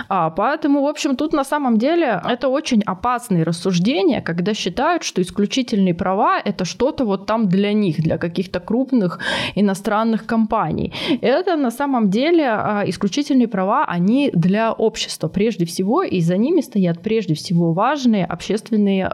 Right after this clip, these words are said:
а, интересы, как в стимулировании инновационного развития, научно-технического прогресса, в стимулировании собственного производителя к тому, чтобы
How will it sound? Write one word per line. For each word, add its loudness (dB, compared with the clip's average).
а, -2
интересы, 0
как -2
в -8
стимулировании 0
инновационного 0
развития, 0
научно-технического 0
прогресса, -4
в -14
стимулировании 0
собственного -2
производителя -2
к -10
тому, 0
чтобы -4